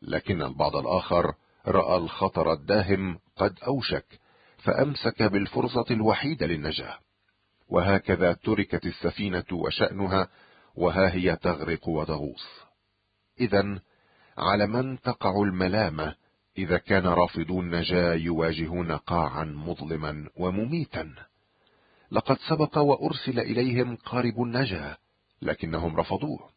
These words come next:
هكذا أيضا قد جاءنا المسيح يسوع من أعلى سماء كقارب نجاة، إذ رأى سفينة حياتنا مثقوبة ومتدهورة.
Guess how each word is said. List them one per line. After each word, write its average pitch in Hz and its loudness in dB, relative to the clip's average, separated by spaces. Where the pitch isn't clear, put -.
هكذا 139 2
أيضا 120 2
قد 110 2
جاءنا 104 4
المسيح 98 -2
يسوع 90 0
من 85 -4
أعلى 87 0
سماء 85 0
كقارب 85 0
نجاة، 82 -4
إذ 107 2
رأى 110 4
سفينة 101 -2
حياتنا 92 0
مثقوبة 92 -2
ومتدهورة. 90 -2